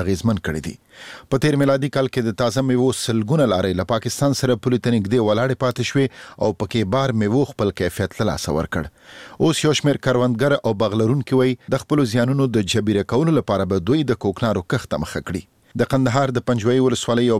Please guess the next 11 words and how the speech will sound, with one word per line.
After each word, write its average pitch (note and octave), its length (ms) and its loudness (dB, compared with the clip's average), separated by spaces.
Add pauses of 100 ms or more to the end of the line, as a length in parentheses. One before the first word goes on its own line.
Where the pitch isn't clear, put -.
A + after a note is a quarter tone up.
باغوان A2+ 360 2 (360)
فرانس A#2 340 0
پریس C#3 160 -2 (140)
اژانس G#2+ 340 0
ته G2+ 120 4
ویلي، B2 200 4 (360)
د C3 140 2
میوو C#3 220 4 (120)
په C3 100 4
ونو D3 220 0
مو C3+ 100 4